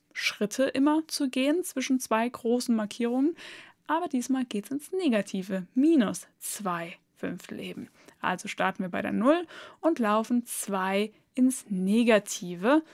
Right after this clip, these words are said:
und dann wissen wir, dass da die Minus zwei Fünftel sitzen muss. Okay,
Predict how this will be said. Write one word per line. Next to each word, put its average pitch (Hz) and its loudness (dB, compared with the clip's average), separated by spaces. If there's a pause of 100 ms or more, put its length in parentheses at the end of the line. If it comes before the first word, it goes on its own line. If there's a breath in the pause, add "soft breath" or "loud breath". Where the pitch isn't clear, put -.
(260 loud breath)
und 202 -2
dann 190 0
wissen 208 0
wir, 226 2
dass 208 -6
da 180 -2
die 196 0
Minus 202 2
zwei 170 -8
Fünftel - -12 (340)
sitzen - -12
muss. - -20 (920 loud breath)
Okay, 311 2